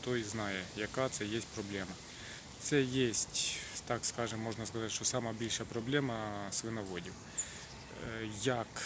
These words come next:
мінімізувати оцей стрес,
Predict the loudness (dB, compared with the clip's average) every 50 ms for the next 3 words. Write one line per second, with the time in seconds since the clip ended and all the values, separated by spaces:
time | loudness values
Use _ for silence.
0 | -4 -4 -8 -12 -14 -14 -14 -14 -14 -14 -14 -12 -8 -4 -2 0 2 2 2 2
1 | 2 4 4 6 6 6 4 2 0 0 -2 -2 -2 0 2 2 4 4 4 2
2 | 2 2 2 4 4 6 8 8 6